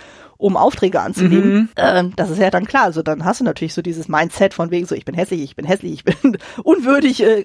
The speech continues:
Speaker 1: anderen gegenüber." Das irgendwie loszuwerden, ist dann auch schwer. Also das muss man
Speaker 2: Ja, sie ist,
Speaker 1: natürlich
Speaker 2: sie ist ja
Speaker 1: sehen.
Speaker 2: auch nicht nur eingesperrt, sondern sie macht ja auch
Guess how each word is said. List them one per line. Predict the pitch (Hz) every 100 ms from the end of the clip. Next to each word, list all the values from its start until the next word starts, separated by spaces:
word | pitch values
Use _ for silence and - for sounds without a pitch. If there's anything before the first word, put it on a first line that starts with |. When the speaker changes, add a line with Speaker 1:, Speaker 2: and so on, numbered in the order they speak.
| -
Speaker 1:
anderen | 220 233
gegenüber." | 214 214 196 208 196 - - - - - _ -
Das | 226 -
irgendwie | 247 220
loszuwerden, | 196 226 - 226 202 208
ist | 208 -
dann | 208
auch | 175
schwer. | - 151 139 78 - _ -
Also | - 151 151 156 151 - _
das | - 170
muss | 175 165
man | 147
Speaker 2:
Ja, |
sie | 180
ist, | 170
Speaker 1:
natürlich | 180 175
Speaker 2:
sie |
ist | 190
ja | 190
Speaker 1:
sehen. | 170
Speaker 2:
auch |
nicht | 180 175
nur | 165 -
eingesperrt, | 135 170 190 - - 220 202
sondern | 190
sie | 160
macht | 156 175 -
ja | -
auch | 160